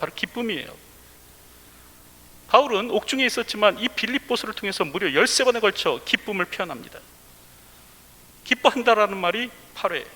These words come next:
기쁨이라는 말이 오 회 사용하고 있습니다. 총 네 장밖에 되지 않는 아주 짧은 편지지만 그럼에도 불구하고 바울은 그 안에서 열세 번에 걸쳐서 기뻐한다라고 말을 하고 있어요.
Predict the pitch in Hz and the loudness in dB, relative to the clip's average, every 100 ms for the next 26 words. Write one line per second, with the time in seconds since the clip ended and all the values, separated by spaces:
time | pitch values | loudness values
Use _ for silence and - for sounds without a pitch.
0 | - - - 269 247 196 170 156 147 151 | -10 -8 -6 -4 -4 -4 -6 -6 -10 -10
1 | 262 - 139 - 135 - - - 156 151 | -12 -12 -10 -6 -8 -10 -12 -8 -8 -8
2 | 131 - - - - - - - - - | -10 -12 -12 -20 -20 -20 -20 -20 -20 -20
3 | - - - - - - - - - - | -20 -20 -20 -20 -20 -20 -20 -20 -20 -20
4 | - - - - - - - - 320 240 | -20 -20 -20 -20 -20 -20 -10 -4 -2 0
5 | 127 240 339 - - 269 202 190 185 170 | 0 2 2 0 -8 -8 -6 -8 -8 -8
6 | - - - 294 311 - 233 196 180 196 | -8 -10 0 0 0 -6 -6 -8 -6 -4
7 | 175 - 247 320 320 - 202 196 190 160 | -4 -4 -2 0 -2 -6 -6 -6 0 0
8 | 175 175 185 180 185 175 135 156 285 - | 0 0 -2 -2 -2 -2 0 -2 0 2
9 | 320 302 269 240 180 170 - - 233 - | 2 4 4 2 0 -4 -6 -10 -6 0
10 | 226 214 180 147 120 123 135 123 - | 0 0 -4 -4 -6 -4 -6 -10 -14